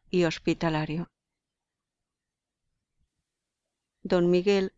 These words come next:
a los treinta años, había malbaratado su patrimonio. Solamente conservó las rentas y tierras de vínculo,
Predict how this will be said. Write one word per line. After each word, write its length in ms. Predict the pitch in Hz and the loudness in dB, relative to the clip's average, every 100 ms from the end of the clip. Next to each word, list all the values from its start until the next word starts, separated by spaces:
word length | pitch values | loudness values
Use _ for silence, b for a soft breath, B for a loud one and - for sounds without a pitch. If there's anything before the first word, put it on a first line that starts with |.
| _ _ _ _ _ | _ _ _ _ _
a 120 | - | -4
los 200 | 180 175 | -2 -4
treinta 400 | - 202 190 190 | 0 2 2 0
años, 380 | 185 185 180 - _ _ _ _ - | 2 0 0 -8 _ _ _ _ -4
había 320 | 202 202 262 | -4 0 0
malbaratado 720 | 226 175 165 165 160 175 165 | 2 2 0 -2 0 -2 -2
su 160 | 160 175 | -4 -4
patrimonio. 720 | 170 165 170 165 160 160 - _ _ _ _ _ _ _ _ _ _ _ _ _ _ _ _ _ _ _ _ _ _ _ | -4 -2 0 0 0 -2 -6 _ _ _ _ _ _ _ _ _ _ _ _ _ _ _ _ _ _ _ _ _ _ _
Solamente 760 | - 233 226 226 226 226 - 208 | -12 -4 0 4 4 4 2 0
conservó 640 | 202 196 - 190 190 202 | 2 0 0 -2 2 2
las 280 | 190 170 - | 2 0 0
rentas 500 | 190 185 175 165 165 | 2 2 2 0 -2
y 80 | 160 | -4
tierras 560 | - 180 175 165 160 - | -2 0 0 -2 -4 0
de 140 | 165 | 2
vínculo, 580 | 165 160 - 165 165 | 4 2 2 -4 -4